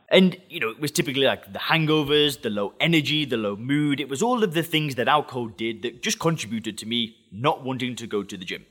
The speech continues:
I didn't even have the confidence to go to the gym. If I had a hangover, I didn't want to face other people. I didn't want to look at them. I just wanted to kind of stay at home, not really go outside. I didn't want anybody to know that I've been drinking 'cause I kind of lived this double life.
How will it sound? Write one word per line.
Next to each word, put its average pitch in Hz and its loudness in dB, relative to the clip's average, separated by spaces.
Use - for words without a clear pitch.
I 110 -4
didn't 220 2
even 202 -2
have 190 2
the 160 0
confidence 131 -2
to - -8
go 117 -2
to 107 -10
the 95 -16
gym. 95 -8
If 107 -6
I 190 4
had 196 2
a 160 0
hangover, 156 0
I - -10
didn't 202 -8
want 190 -4
to - -10
face 175 0
other 113 -4
people. 143 -6
I 95 -2
didn't 180 -2
want 165 -2
to 131 -4
look 165 -4
at 123 -4
them. 95 -6
I 123 2
just 175 -10
wanted 180 -2
to - -10
kind 160 -2
of 104 -6
stay 151 2
at - 0
home, 143 2
not 151 0
really 147 0
go 143 2
outside. 131 2
I 131 -6
didn't 180 -6
want 156 -10
anybody 175 0
to 139 -6
know 139 0
that 123 -2
I've 113 -2
been 117 -10
drinking 113 -8
'cause 113 -6
I 147 4
kind 151 0
of 123 -4
lived 117 -6
this 113 -8
double 107 -4
life. 104 -2